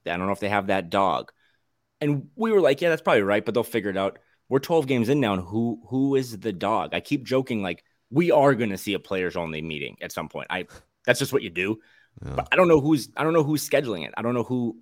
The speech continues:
Speaker 1: is handing out the agendas.
Speaker 2: Yes.
Speaker 1: Uh, and that's why thirty percent of it goes on Karl, because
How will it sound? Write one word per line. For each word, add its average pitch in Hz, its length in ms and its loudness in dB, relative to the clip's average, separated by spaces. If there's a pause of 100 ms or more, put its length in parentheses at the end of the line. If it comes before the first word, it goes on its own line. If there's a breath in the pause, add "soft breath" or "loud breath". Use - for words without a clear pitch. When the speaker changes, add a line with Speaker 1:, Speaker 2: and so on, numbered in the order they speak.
Speaker 1:
is 120 180 -4 (220)
handing 117 320 -2
out 104 140 -4
the 101 160 -2
agendas. 95 480 -2 (280 soft breath)
Speaker 2:
Yes. 76 180 -6
Speaker 1:
Uh, 110 180 -2
and 127 100 -2
that's 131 200 2
why 143 160 2
thirty 139 260 2
percent 120 320 -6
of 117 60 0
it 113 60 -2
goes 113 240 0
on 107 180 -2
Karl, 120 560 0 (480)
because 117 840 -2